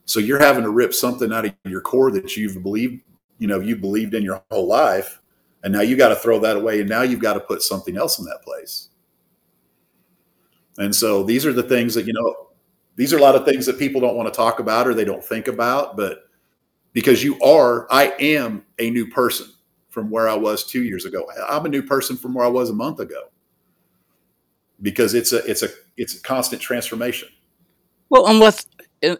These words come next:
Speaker 2: and let's also kinda, like, put some of that, some of it into perspective too, or get your perspective on it. You know, when you're s-, pushing seven hundred pounds, that there's something there. You know, when you decide you need to make change, when you're at, at a weight like that,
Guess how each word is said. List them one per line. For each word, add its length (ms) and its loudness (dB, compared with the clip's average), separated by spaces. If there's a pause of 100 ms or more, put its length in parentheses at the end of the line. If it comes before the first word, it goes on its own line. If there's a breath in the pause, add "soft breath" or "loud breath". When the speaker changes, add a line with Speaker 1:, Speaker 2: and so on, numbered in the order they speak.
Speaker 2:
and 140 6
let's 200 8
also 380 6
kinda, 240 2
like, 180 4
put 200 0 (100)
some 200 -2
of 80 -2
that, 320 4
some 200 -6
of 80 -4
it 100 2
into 180 -8
perspective 600 -2
too, 200 -4
or 100 0
get 160 0
your 120 -4
perspective 520 -6
on 160 -6
it. 180 -8 (500 soft breath)
You 80 0
know, 200 2 (180)
when 160 2
you're 100 6
s-, 160 -2 (240)
pushing 320 -2
seven 280 2
hundred 260 -4
pounds, 580 -2 (1200)
that 400 6 (500)
there's 180 6
something 340 4
there. 540 6
You 100 -6
know, 80 2
when 140 -2
you 100 0
decide 400 0
you 80 -8
need 120 -8
to 60 -10
make 160 -6
change, 540 -6 (120)
when 160 -6
you're 180 0
at, 180 -2
at 160 -4
a 40 -4
weight 220 -6
like 200 -6
that, 320 -4